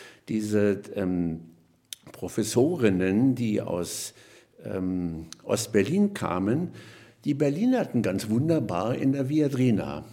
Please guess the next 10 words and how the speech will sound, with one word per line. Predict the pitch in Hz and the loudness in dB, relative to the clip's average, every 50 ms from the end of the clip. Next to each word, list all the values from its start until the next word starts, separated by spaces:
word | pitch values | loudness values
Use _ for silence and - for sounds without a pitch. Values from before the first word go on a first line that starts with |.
| - - - - - | -20 -20 -20 -10 -6
Und | 107 101 101 - | -4 -4 -2 -2
das | 120 117 117 | -2 -2 -2
gab | 127 117 120 117 | -4 -4 -2 0
mir | 139 131 131 | 0 0 0
zu | 131 - 156 | 0 0 0
denken. | 113 - 85 78 80 - - - 73 - - - - - _ _ _ _ - - - - - - - _ | 2 2 0 0 -4 -8 -8 -10 -10 -10 -12 -16 -20 -20 _ _ _ _ -20 -20 -20 -20 -20 -20 -16 _
Und | - 101 101 | -6 -4 -2
ich | 107 101 - | -2 -2 -2
dachte, | 113 104 104 - - - 92 87 - - - - | -4 -6 -6 -4 -4 -4 -4 -6 -6 -12 -8 0
hm, | 123 151 156 135 110 95 85 76 69 - - - | 4 6 8 8 8 8 4 2 -2 -6 -10 -14